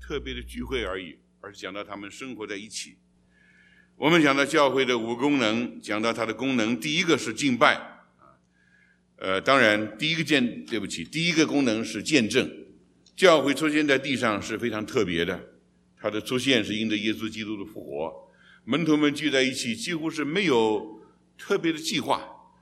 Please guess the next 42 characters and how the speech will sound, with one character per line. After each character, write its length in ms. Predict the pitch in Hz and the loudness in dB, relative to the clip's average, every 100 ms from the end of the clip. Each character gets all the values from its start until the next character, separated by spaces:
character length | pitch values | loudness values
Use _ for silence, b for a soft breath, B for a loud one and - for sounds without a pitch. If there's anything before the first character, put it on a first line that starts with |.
| _ | _
但 140 | 127 127 | -4 -2
是 40 | |
他 140 | 127 | 0
们 180 | 127 127 | 0 -2
做 160 | 127 135 | 0 -2
了 60 | |
一 80 | 120 | 0
个 80 | 117 | -2
非 100 | 135 | -2
常 160 | 127 123 | -4 -4
重 160 | 147 131 | -4 -2
要 100 | 117 | -2
的 60 | |
事 180 | 104 131 | -4 -10
情， 260 | 98 104 104 | -8 -10 -8
他 140 | 107 | -8
们 140 | 107 | -8
见 240 | 110 127 107 | -2 -2 -2
证 120 | 107 | -2
耶 140 | 110 | -4
稣 160 | 117 113 | -6 -8
基 140 | 104 | -10
督 120 | 107 110 | -12 -12
复 160 | - | -12
活。 320 | - 64 62 _ _ b b b b b - | -12 -14 -18 _ _ b b b b b -2
以 100 | 135 | 2
后 100 | 156 | 4
我 80 | |
们 140 | 147 147 | 4 4
讲 220 | 131 120 | 4 4
到 480 | 135 123 113 98 - | 6 6 6 2 -4
教 200 | 143 127 | 0 0
会 140 | 113 | 0
的 60 | 117 | -4
功 200 | 139 160 | 0 2
用 440 | 156 113 - - - | 2 0 -4 -12 -18
是 260 | - 98 | -12 -10
见 280 | 90 131 113 | 0 2 4
证 360 | 120 107 78 - | 4 2 -2 -8
之 80 | 110 | 4
外， 220 | 123 92 - - - | 4 4 -2 -16 -18
是 640 | - 104 98 92 78 - | -14 -8 -6 -4 -6 -14